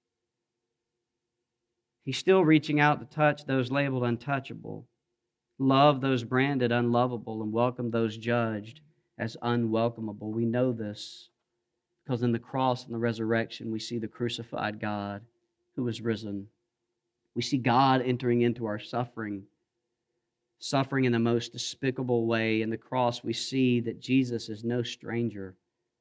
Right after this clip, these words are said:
to suffering and brokenness. He's no stranger to a history filled with those wounds, those wounded by violence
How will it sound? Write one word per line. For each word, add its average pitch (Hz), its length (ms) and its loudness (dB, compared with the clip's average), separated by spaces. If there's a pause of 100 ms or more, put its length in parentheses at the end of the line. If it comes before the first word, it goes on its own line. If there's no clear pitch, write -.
(320)
to 127 80 -6
suffering 117 500 0
and 104 120 -4
brokenness. 113 520 -4
He's 127 180 -8
no 139 140 -2
stranger 131 640 -2
to 123 180 -6
a 110 60 -2
history 120 480 -4
filled 120 480 0 (460)
with 127 340 6 (260)
those 135 260 2
wounds, 135 640 4
those 139 340 4
wounded 139 480 4
by 117 180 2
violence 123 1080 0